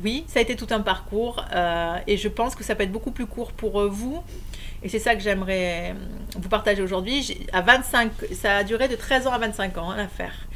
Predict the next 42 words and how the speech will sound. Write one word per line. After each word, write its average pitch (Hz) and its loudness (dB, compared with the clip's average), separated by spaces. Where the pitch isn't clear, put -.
Donc 190 -2
un 190 4
gros 220 2
conflit 254 0
par 220 0
rapport 190 2
à 185 4
l'alimentation, 185 -2
jusqu'à 240 2
ce - -8
que 233 0
j'y 202 0
remette 202 2
de 190 2
la 175 4
joie 190 0
et 190 0
du 180 -4
plaisir, 180 -2
et 185 -4
c'est 185 -8
ce - -12
que 208 -6
nous 185 -4
allons 175 -4
voir 180 -4
là. 175 -4
Alors 233 8
pourquoi 370 8
l'alimentation, 254 2
selon 294 2
toi, 277 8
est-elle 262 8
devenue 254 0
un 254 2
problème ? 233 0
Donc 190 -2
ça, 330 4
c'est 320 0
la 254 8
première 254 0
question, 214 -4